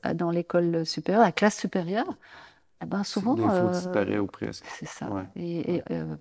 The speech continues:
Speaker 2: Puis la, la personne ne le dit pas nécessairement, euh, à chaque fois qu'elle se présente, hein, l-, l'élève. Euh, puis c'est pas, il y a pas d'indicateur <laughs> physique qui permet de dire, « Ah, cette personne-là, elle est orpheline, puis l'autre l'est pas. » Fait que,
Speaker 1: Mm.
Speaker 2: effectivement, c'est,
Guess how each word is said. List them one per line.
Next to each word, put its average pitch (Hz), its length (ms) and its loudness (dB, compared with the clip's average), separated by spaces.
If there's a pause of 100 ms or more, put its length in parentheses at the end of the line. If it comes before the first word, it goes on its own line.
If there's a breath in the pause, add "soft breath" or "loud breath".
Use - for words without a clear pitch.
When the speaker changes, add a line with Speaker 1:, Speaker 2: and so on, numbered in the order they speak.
Speaker 2:
Puis 107 100 2
la, 101 120 2
la 98 140 -4
personne 110 560 -2
ne 98 60 0
le 98 80 0
dit 95 160 -8
pas 110 160 -2
nécessairement, 101 800 -4 (1120 soft breath)
euh, 101 240 -8
à 95 40 -6
chaque 98 180 -2
fois 107 140 -2
qu'elle 101 160 0
se - 100 -4
présente, 104 640 -4
hein, 143 160 -2
l-, 101 200 2
l'élève. 101 460 2 (440)
Euh, 98 720 -6
puis - 160 -2
c'est 95 200 -6
pas, 104 300 4
il 95 60 4
y 92 40 4
a 90 40 -4
pas 117 160 2
d'indicateur 107 760 0
<laughs> - 380 -8
physique 131 440 6
qui 120 100 -6
permet 127 340 6
de 117 40 -2
dire, « 123 180 2
Ah, 180 240 6 (100)
cette - 160 -14
personne-là, 120 720 -2
elle 104 80 -2
est 101 120 -8
orpheline, 113 440 -4
puis 101 260 0
l'autre 101 260 -4
l'est 101 100 0
pas. » - 220 -2
Fait - 140 -10
que, - 140 -16
Speaker 1:
Mm. - 40 -10
Speaker 2:
effectivement, 117 400 0
c'est, 104 200 -4